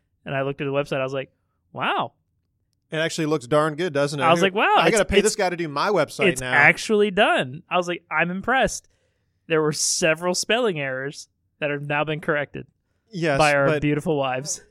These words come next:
Speaker 2: And that's after I installed Grammarly after that, I think. It, it's never been a gift of mine, maybe both grammar and spelling, but I do okay. Like, it gets
Speaker 1: No, you
Speaker 2: better.
Speaker 1: don't.
Speaker 2: I do, I do okay.
Speaker 1: You get really
Speaker 2: Grammarly says
Speaker 1: wordy.
Speaker 2: I'm getting better.
Speaker 1: You're
Speaker 2: Gra-
Speaker 1: getting better, but you're so wordy.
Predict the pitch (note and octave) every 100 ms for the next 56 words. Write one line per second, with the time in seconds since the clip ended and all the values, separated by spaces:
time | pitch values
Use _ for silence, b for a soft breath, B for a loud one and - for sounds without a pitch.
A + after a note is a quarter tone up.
0 | _ _ F3+ D3 D3+ D3 C#3 D#3 D3+ C#3
1 | B2 C#3+ A#2+ A#2 A#2 A#2 A2+ A2+ G#2+ -
2 | A2+ A2+ A2+ - A#2+ A#2 D3 D3 D3+ D#3
3 | C#3 B2+ A2 A#2 - A#2 B2 B2 B2+ B2+
4 | B2+ _ _ _ F3 C3+ A#2+ A2+ A#2 -
5 | A#2+ A#2 A#2 A#2 A#2 - A#2 A#2 A#2+ A#2+
6 | B2 _ _ _ _ C3+ C#3+ D3 D#3+ F3
7 | D#3+ D3 B2+ - - _ _ - B2+ C3
8 | D3 D#3+ D3 D3+ C3+ B2+ D3 D3+ C#3 D3+
9 | C3+ B2+ C3+ B2 - - D3 F#3+ A#3 F#3
10 | C#3 C#3+ C#3+ C3+ B2+ A#2+ A#2 A#2+ C3 -
11 | _ _ - F3 C3 G3+ E3+ D#3 D#3 C#3+
12 | C#3+ - F3 - E3+ D3 C#3+ C#3+ C#3+ D#3